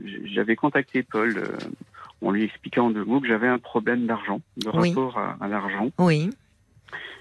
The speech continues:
Speaker 1: Euh, non pas parce que j'en ai pas, au contraire, mais c'est que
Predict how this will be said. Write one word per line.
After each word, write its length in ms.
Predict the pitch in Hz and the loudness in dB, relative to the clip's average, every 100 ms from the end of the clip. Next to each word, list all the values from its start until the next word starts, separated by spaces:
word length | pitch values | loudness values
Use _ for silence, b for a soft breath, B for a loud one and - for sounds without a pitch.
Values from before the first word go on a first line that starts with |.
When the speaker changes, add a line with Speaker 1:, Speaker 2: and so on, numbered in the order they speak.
| B B - | B B -2
Speaker 1:
Euh, 600 | 113 110 98 - 78 78 50 50 50 50 50 50 50 - - - - | 2 4 2 0 -2 -2 -4 -6 -6 -8 -12 -18 -20 -20 -20 -16 2
non 220 | 135 143 | 6 6
pas 160 | 143 156 | 4 2
parce 180 | 127 - | 0 -2
que 100 | 113 | -2
j'en 180 | 110 98 | 0 0
ai 80 | |
pas, 220 | 90 135 180 | 0 2 2
au 80 | |
contraire, 480 | - - - - 208 180 - - - | 0 -6 -4 -4 -4 -6 -6 -6 -2
mais 320 | 123 117 - - - | 2 4 2 -6 -4
c'est 100 | 113 | -2
que 440 | - 107 104 104 | 0 -2 0 -2